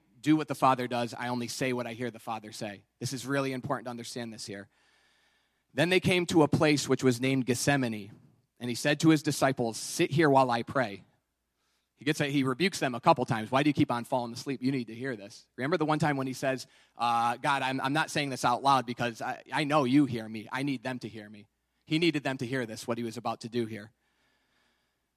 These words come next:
"And he took Peter, James, and John with him and began to be troubled and deeply distressed. Then he said to them, 'My soul is exceedingly sorrowful,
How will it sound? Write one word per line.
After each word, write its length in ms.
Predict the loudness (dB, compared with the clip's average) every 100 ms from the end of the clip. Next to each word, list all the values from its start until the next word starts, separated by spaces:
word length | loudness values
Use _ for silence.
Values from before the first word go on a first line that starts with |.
| _ _ _ _ _
"And 100 | -2
he 60 | 2
took 180 | 2
Peter, 360 | 2 6 8 8
James, 360 | 6 2 2 0
and 100 | 0
John 280 | 0 0 2
with 160 | 0
him 160 | 0 -2
and 180 | -4 -6
began 300 | -4 -2 -2
to 100 | -4
be 120 | -6
troubled 560 | 0 4 4 4 -4 -8
and 160 | -4
deeply 360 | 0 0 4 2
distressed. 760 | 2 -4 -2 -2 -2 -10 -18 _ _ _ _ _ _ _ _ _ _ _ -4
Then 180 | 2
he 80 | 2
said 320 | 2 2 2
to 100 | 2
them, 300 | 2 2 0 -2
'My 180 | -2 -2
soul 360 | 4 8 8
is 120 | 6 0
exceedingly 680 | -4 -4 0 0 0 0 -2
sorrowful, 760 | 4 6 6 2 -2 -4 -6